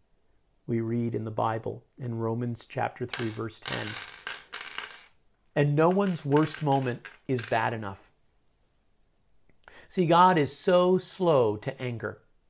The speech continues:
that you and I, we can sit right where we are right now and have more, one more chance to repent, to turn. Now, we should not be, as much as we lament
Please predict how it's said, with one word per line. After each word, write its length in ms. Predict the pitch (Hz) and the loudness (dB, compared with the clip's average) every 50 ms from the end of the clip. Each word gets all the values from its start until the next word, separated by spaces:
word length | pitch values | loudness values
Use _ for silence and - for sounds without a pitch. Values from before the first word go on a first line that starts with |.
| _ _ _ _ _ _ - - - - - | _ _ _ _ _ _ -20 -20 -20 -10 -2
that 140 | - 143 143 | -2 -2 0
you 240 | 135 127 160 196 226 | 2 2 4 4 4
and 100 | 226 196 | 4 4
I, 320 | 170 156 160 160 156 143 - _ - | 4 2 2 0 0 -4 -8 _ -2
we 180 | 156 147 170 | 2 4 4
can 220 | 175 - 220 208 185 | 4 2 0 -2 0
sit 320 | - - 165 139 - - - | 0 2 2 2 2 2 2
right 220 | - 127 143 - | 2 2 4 4
where 140 | 214 190 185 | 2 2 2
we 160 | 185 190 170 | 4 4 4
are 200 | 156 147 139 139 | 4 4 4 4
right 240 | 139 135 131 127 - | 2 0 -2 -4 -6
now 340 | 135 113 107 101 101 104 - _ _ _ _ _ _ _ - - - _ _ - | -10 -10 -8 -8 -10 -12 -14 _ _ _ _ _ _ _ -20 -20 -20 _ _ -4
and 160 | 127 127 123 | -4 -4 -4
have 400 | 104 - 135 131 131 127 123 - _ _ _ _ _ _ _ _ _ _ _ - | -2 -2 0 0 0 -2 -4 -6 _ _ _ _ _ _ _ _ _ _ _ -4
more, 380 | 139 131 143 156 170 185 - - | -2 0 0 0 0 -2 -4 -4
one 300 | 143 139 170 190 226 226 | 0 2 2 2 2 0
more 220 | 214 220 220 208 | -2 -2 -2 -4
chance 680 | - - - - 151 147 120 82 - - - - - _ _ _ _ _ _ _ - | -6 -10 -12 -10 -10 -10 -12 -14 -18 -20 -20 -20 -20 _ _ _ _ _ _ _ -14
to 120 | - - | -8 -6
repent, 600 | 127 123 117 - - - 117 - - _ _ - _ _ _ | -4 -4 -4 -6 -8 -12 -12 -12 -14 _ _ -20 _ _ _
to 100 | - - | -14 -14
turn. 440 | 135 - - 131 123 120 113 110 104 _ _ _ _ _ _ _ _ _ _ _ _ _ _ _ _ _ _ _ _ _ - - - - - - _ _ _ _ _ _ _ - | -14 -12 -10 -8 -8 -8 -10 -12 -16 _ _ _ _ _ _ _ _ _ _ _ _ _ _ _ _ _ _ _ _ _ -20 -20 -20 -20 -20 -20 _ _ _ _ _ _ _ 0
Now, 320 | - 170 165 165 - - - _ _ _ _ - | 2 4 4 4 0 -4 -12 _ _ _ _ 0
we 220 | 185 156 196 220 | 4 4 4 4
should 240 | - - 233 202 196 | 4 0 -2 -2 0
not 320 | 202 202 208 226 - - | 2 2 0 0 0 -2
be, 360 | - 160 131 117 110 - - - | -4 -2 -2 -4 -6 -8 -10 -8
as 140 | - 139 - | -6 -2 0
much 160 | 175 170 160 | 0 0 0
as 100 | 185 147 | 0 -2
we 140 | 147 170 170 | 0 0 2
lament 640 | 156 165 170 160 156 165 170 165 - - - - | 2 2 2 2 2 0 0 -2 -4 -8 -14 -20